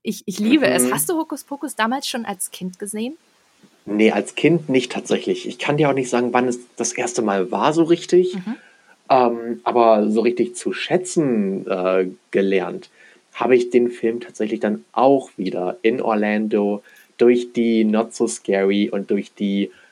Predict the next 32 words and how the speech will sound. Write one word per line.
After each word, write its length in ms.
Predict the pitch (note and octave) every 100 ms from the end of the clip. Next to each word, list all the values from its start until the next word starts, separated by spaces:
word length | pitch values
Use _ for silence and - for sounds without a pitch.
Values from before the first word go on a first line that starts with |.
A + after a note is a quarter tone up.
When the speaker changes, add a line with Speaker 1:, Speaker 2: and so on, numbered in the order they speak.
| _ -
Speaker 2:
Hokus 460 | A#2+ A#2+ A#2 A2
Pokus, 640 | - A2 G#2+ A2 G#2+ G#2 A2
ähm, 320 | G#2 G2 G#2
Spectacular 1000 | - - G#2+ G#2+ - A#2+ A#2+ A#2 F#2 F2+
Show, 360 | - F#2+ F#2 F2+
die 180 | G#2 F#2
dort 160 | F#2
am 120 | F2+ F2+
Abend 280 | F2 -
Speaker 1:
Oh, 40 | -
Speaker 2:
performt 400 | F#3 - G#3+ F#3
wird. 100 | F3+
Speaker 1:
wow. 380 | F#3+ F#3 F3+ F3+
Die 120 | B3
hätte 140 | C4+
ich 80 | -
gerne 220 | - B3
live 320 | A3 A3+ C#4+ -
gesehen, 420 | F3 F3+ F3+ F#3
ne? 300 | F#3+ C4 C#4
Das 220 | F#3+ -
ist 100 | -
Speaker 2:
Hast 220 | F#3+ -
du 60 | E4
nicht? 360 | F3+ B2 - B3
Speaker 1:
Nein, 640 | C4+ D4 F#4 A#3+ G3 F#3 -
nein, 320 | A3+ A#3+ C4
das 100 | -
kam 160 | C#4+
erst 160 | C#4 C#4
viel 140 | C4+
später. 640 | - - B3+ - F#3 F#3